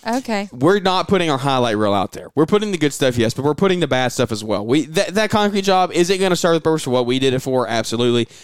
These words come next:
Speaker 2: Is it professional? Absolutely not. And so if it, if we were trying to put out that we were professional concrete installers, then we would not show that. We wouldn't put that on social media.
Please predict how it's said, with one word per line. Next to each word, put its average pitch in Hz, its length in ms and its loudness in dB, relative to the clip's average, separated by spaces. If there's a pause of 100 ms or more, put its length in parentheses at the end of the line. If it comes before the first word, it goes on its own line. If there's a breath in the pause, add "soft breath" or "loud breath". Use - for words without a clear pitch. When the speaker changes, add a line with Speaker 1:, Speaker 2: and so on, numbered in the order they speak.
(140 loud breath)
Speaker 2:
Is 165 160 4
it 156 80 0
professional? 156 680 0
Absolutely 127 580 0
not. 107 400 -6 (240 loud breath)
And 160 160 -4
so 170 220 4
if 156 180 0
it, 208 140 2 (120)
if 170 360 -2
we 220 180 2
were 202 400 2
trying 185 380 0
to - 60 -2
put 165 160 0
out 165 160 2
that 156 80 0
we 151 80 2
were 151 60 0
professional 135 460 -2
concrete 131 380 -4
installers, 117 320 0
then 139 80 -2
we 160 100 4
would 170 160 2
not 143 160 0
show 185 260 2
that. 98 240 -4
We 143 140 2
wouldn't 151 300 2
put 170 140 0
that 139 120 0
on 123 140 -2
social 120 280 -4
media. 127 280 -2